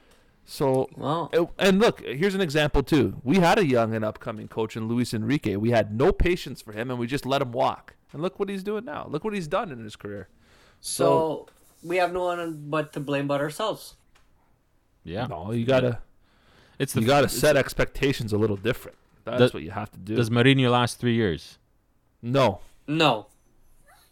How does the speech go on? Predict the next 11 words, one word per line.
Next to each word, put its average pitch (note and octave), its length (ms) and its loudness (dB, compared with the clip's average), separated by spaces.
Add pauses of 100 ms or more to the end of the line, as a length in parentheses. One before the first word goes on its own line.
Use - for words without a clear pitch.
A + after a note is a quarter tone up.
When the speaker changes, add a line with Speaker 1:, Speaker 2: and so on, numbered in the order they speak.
(120)
Speaker 2:
I E3 180 4
think, G3 400 -2
if E3+ 240 -2
anything, F3 420 2
he'll D#3 220 0
go D3+ 180 -2
into D#3+ 160 -4
that C3 240 -2
sweet D#3 400 -4
golden C#3+ 360 -2
prison, C3 440 -4